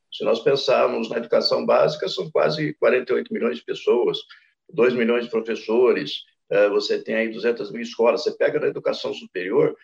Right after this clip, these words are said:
a nossa matriz fantástica, que, que da educação privada, né, quase mais de duas mil e quinhentas instituições, cada uma com suas características, e eu acho, repito, acho que o setor tá muito amadurecido, fazendo um bom trabalho,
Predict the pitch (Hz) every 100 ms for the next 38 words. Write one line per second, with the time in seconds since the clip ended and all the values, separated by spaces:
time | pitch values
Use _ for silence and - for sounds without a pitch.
0 | _ - 104 113 117 110 98 - 123 -
1 | 120 113 117 139 123 - - 98 87 -
2 | 92 87 - 98 107 104 - 95 - 104
3 | - 95 87 101 120 - 92 98 - _
4 | - 107 90 - 104 104 98 101 92 101
5 | 98 - 95 98 95 95 - 82 - 110
6 | 135 - - - _ - 104 107 - -
7 | 113 110 104 - 90 85 135 143 - 98
8 | - - _ - 110 104 117 120 - 104
9 | - 123 151 104 95 - - 101 117 113
10 | 104 117 120 107 98 - - - 113 -
11 | - 117 113 113 113 87 104 127 -